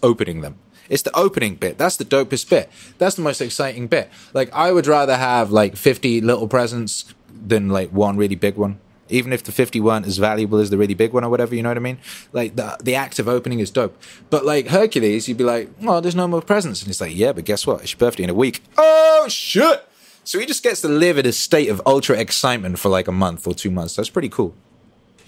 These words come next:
That's pretty cool. Four twenty. "I saw your YouTube story with Hercules being so excited. It was priceless. Um, so wonderful." Right?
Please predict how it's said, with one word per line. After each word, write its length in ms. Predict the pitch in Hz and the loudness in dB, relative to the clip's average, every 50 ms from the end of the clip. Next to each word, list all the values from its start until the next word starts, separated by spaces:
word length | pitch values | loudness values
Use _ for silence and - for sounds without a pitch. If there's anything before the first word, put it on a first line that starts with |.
| - - - | -20 -6 0
That's 200 | 107 110 104 - | 0 2 2 4
pretty 300 | - 120 113 107 92 - | 4 4 4 4 2 2
cool. 380 | - 117 107 101 92 85 - - _ _ _ _ _ _ _ _ - _ _ _ _ _ _ - - - - - _ _ _ _ _ - - - - _ _ _ _ - - - - - | 4 4 6 6 4 2 -2 -8 _ _ _ _ _ _ _ _ -20 _ _ _ _ _ _ -20 -20 -20 -20 -20 _ _ _ _ _ -20 -20 -20 -20 _ _ _ _ -10 -10 -10 -14 -2
Four 220 | - 131 127 113 | 0 2 2 2
twenty. 440 | - - 131 123 110 101 90 78 - - - - - - - | 2 2 0 2 2 0 -2 -2 -6 -12 -20 -20 -20 -12 -4
"I 80 | - 92 | -2 0
saw 220 | - - - 123 | 0 4 4 4
your 160 | 117 107 104 | 6 6 6
YouTube 380 | 101 101 110 101 - 104 95 - | 6 6 4 4 2 0 0 0
story 240 | - - 101 98 95 | 2 2 4 4 4
with 100 | 95 90 | 4 4
Hercules 400 | 104 101 95 - 92 90 85 - | 4 2 2 2 0 0 0 0
being 160 | - 95 90 | 0 0 0
so 140 | - 92 90 | 0 0 -2
excited. 400 | 82 - - 104 95 90 82 87 | -2 0 0 0 0 2 0 0
It 40 | 85 | -2
was 120 | 82 - | -2 -2
priceless. 500 | - - 101 92 90 - - 85 78 - | 0 2 2 2 2 0 -2 -4 -4 -2
Um, 260 | - 101 95 90 85 - | -2 -2 -2 -2 -4 -4
so 200 | - - 92 90 | -2 -2 0 0
wonderful." 420 | 95 95 87 - - 80 67 - - | 0 -2 -4 -6 -6 -8 -8 -2 0
Right? 300 | 101 120 147 190 214 | 0 2 2 0 -4